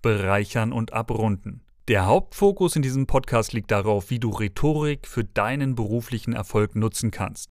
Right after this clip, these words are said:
Rhetorik hier, Rhetorik da. <laughs> Was ist denn überhaupt Rhetorik? Das Wort Rhetorik kommt aus dem Griechischen und bedeutet so viel wie Redekunst oder Kunst der Beredsamkeit. Es geht hier also nicht nur um ein bestimmtes Wissen,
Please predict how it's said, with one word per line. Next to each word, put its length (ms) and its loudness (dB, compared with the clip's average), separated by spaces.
Rhetorik 640 4
hier, 540 6
Rhetorik 540 2
da. 300 6
<laughs> 140 4
Was 360 2
ist 240 -6
denn 100 0
überhaupt 520 2
Rhetorik? 680 0
Das 180 -4
Wort 220 4
Rhetorik 640 2
kommt 220 -2
aus 140 -2
dem 160 0
Griechischen 560 -2
und 100 0
bedeutet 420 -2
so 120 -2
viel 280 0
wie 220 -2
Redekunst 880 0
oder 400 2
Kunst 400 4
der 100 4
Beredsamkeit. 960 -2
Es 200 -4
geht 180 0
hier 160 -4
also 220 0
nicht 200 -2
nur 140 0
um 140 -4
ein 280 -4
bestimmtes 600 -4
Wissen, 460 -2